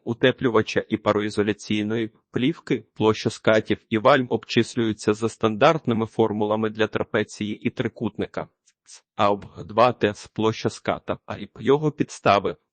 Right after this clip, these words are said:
Висота. аг два — площа вальми, а її підстава — висота. Підсумовуючи всі отримані значення,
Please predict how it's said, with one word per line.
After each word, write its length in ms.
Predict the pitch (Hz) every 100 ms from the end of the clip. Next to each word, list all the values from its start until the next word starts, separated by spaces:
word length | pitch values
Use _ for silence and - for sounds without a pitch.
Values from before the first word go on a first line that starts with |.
| _ _ _
Висота. 580 | 113 139 - 185 170 107 _ _ _ _ _
аг 320 | 120 117 110 110
два — 300 | 110 196 196 - 117 135 143 _
площа 380 | 113 117 - 104
вальми, 440 | 104 107 107 107 -
а 120 | 120
її 240 | 113 120
підстава — 720 | 117 113 - - 196 170 107 _ _ _ -
висота. 580 | 151 - 185 - 78 -
Підсумовуючи 800 | - 190 - 226 214 143 120 - 113
всі 280 | - 214
отримані 600 | - 131 131 123 110 110
значення, 640 | 104 110 104 - 107 98